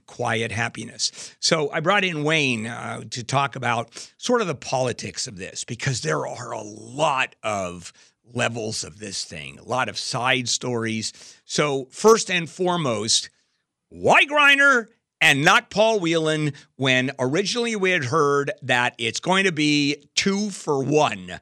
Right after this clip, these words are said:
Victor Bout for both Whelan and, uh, Griner. And it looks like Putin just made the decision himself.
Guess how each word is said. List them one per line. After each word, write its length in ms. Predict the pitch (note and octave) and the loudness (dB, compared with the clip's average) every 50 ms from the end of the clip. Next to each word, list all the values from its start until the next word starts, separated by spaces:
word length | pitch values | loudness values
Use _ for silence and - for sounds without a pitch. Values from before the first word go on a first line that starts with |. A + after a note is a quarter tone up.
| _ _ _ _ _ _ _ _ | _ _ _ _ _ _ _ _
Victor 360 | - C3+ C3 C3 C3 - C3+ B2+ | 0 2 2 2 0 -4 -4 -2
Bout 360 | A2 E3 A#3 E4+ F4+ F4 - - _ _ _ _ _ | 2 4 4 4 2 -2 -4 -10 _ _ _ _ _
for 220 | _ D#3+ D#3 C3+ | _ -2 -2 -2
both 340 | A2+ - D#3+ D#3+ D#3 C#3 - | 0 0 0 0 0 -4 -6
Whelan 580 | D3+ C#3+ C#3 C#3 C#3 C3+ C3+ C3 B2+ B2+ C3 B2+ - | -4 -2 -2 0 0 -2 -2 -2 -2 -4 -6 -6 -4
and, 500 | B2 A#2+ A#2 A#2 A#2 A2+ A2+ A2 A2+ A2+ | -2 0 0 2 2 2 0 0 0 -2
uh, 280 | A#2 G#2+ G#2+ G#2+ G2+ G#2 - - | -2 -2 -2 -4 -4 -6 -10 -16
Griner. 540 | G#2+ - B2+ B2 A#2+ A#2+ A#2+ A#2+ A#2 A2 G#2 - - - - _ _ _ _ | -10 -6 -2 0 0 0 2 0 0 -2 -4 -8 -16 -20 -20 _ _ _ _
And 120 | - A#2 | -10 -8
it 120 | A#2 - - | -8 -8 -4
looks 280 | C#3 C#3 C#3+ - - | -4 -2 -2 -2 -4
like 260 | - C#3+ C3 A#2+ - _ | -2 -2 -4 -4 -6 _
Putin 440 | - - C#3+ C#3 - C#3 B2+ B2 | -6 -4 -4 -4 -4 -6 -8 -6
just 220 | A2+ - B2+ A2 G2+ | -6 -6 -8 -8 -8
made 280 | A#2 A#2+ A#2+ A#2 A#2 | -6 -4 -2 -2 -2
the 80 | A2 G#2+ | -4 -6
decision 440 | G#2+ G#2+ - - A2+ G2+ E2+ F#2 G2+ | -8 -10 -10 -10 -10 -10 -12 -14 -14
himself. 520 | G#2 - - - - - - _ _ _ | -16 -16 -16 -18 -18 -20 -20 _ _ _